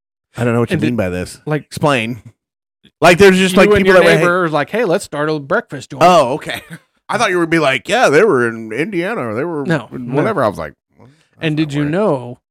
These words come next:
Speaker 2: Waffle House is named after its most expensive item on its menu?
Speaker 1: The waffle?
Speaker 2: The waffle.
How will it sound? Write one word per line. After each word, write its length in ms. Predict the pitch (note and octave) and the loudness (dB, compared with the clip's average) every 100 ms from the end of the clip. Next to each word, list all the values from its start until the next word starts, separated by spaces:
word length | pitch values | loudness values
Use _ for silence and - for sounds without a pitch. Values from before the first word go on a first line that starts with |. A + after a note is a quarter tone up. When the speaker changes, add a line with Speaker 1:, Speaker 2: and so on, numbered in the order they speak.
| _ _ | _ _
Speaker 2:
Waffle 340 | C#3+ E3 F#3 | 0 0 0
House 240 | D#3+ E3 D3+ | -2 -2 -6
is 100 | C3 | -10
named 580 | C3+ D#3+ E3+ B2+ C3 C3 | -6 -6 -6 -10 -16 -12
after 340 | D3 C#3 C#3+ C3+ | -8 -8 -6 -10
its 160 | - | -10
most 400 | C3+ B2+ D3 - | -8 -4 -4 -6
expensive 520 | E3+ - - C#3+ D#3 C3 | -10 -8 -8 -8 -6 -6
item 300 | C3 C3+ C3+ | -6 -6 -6
on 140 | C3 | -6
its 140 | C3 - | -10 -12
menu? 340 | B2+ B2 B2+ _ _ - | -16 -16 -20 _ _ -10
Speaker 1:
The 80 | F#2+ | -8
waffle? 520 | E2 G#2+ E3+ G3 G3 | -2 -2 -2 -6 -8
Speaker 2:
The 140 | C3+ C3 | -14 -8
waffle. 520 | C3+ C3+ C3 B2 | -6 -6 -8 -14